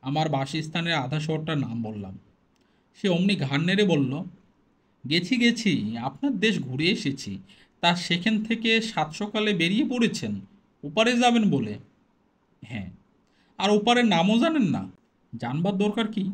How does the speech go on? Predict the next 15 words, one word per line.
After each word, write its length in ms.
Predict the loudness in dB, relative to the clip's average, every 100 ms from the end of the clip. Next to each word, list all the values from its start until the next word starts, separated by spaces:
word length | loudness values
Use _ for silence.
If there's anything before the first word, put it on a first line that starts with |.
| -4
তা 120 | 0
নিজেই 300 | 2 4 4
জানি 260 | 2 -2 -8
না। 120 | -12 -16 _ _ _ _ _ -4
নিজেকে 540 | -2 -2 -2 0 0
যে 160 | 2 0
কথা 200 | -2 -2
জিজ্ঞেস 460 | -2 -2 0 -2 -2 -4
করিনি, 540 | 0 2 2 2 -2 -4 -10 _ _ _
তা 120 | -4 -2
এ 80 |
লোককে 280 | -2 -2 -2
বলি 300 | -2 0 0
কেমন 280 | 0 -2 -6
করে? 220 | -10 -14